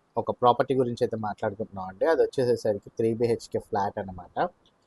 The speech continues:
గొల్లపూడిలో అయితే రావడం జరిగింది. గొల్లపూడి వన్ సెంటర్ నుంచి మనం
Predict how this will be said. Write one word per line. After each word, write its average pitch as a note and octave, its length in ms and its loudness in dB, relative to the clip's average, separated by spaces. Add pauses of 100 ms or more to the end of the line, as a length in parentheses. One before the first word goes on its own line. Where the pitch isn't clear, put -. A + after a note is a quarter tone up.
(480)
గొల్లపూడిలో C#3 560 6
అయితే B2+ 220 6
రావడం A2+ 300 2
జరిగింది. G#2 480 -2
గొల్లపూడి C#3 600 4
వన్ A#2 200 2
సెంటర్ A#2+ 360 -2
నుంచి A#2 340 -4
మనం A2+ 500 -2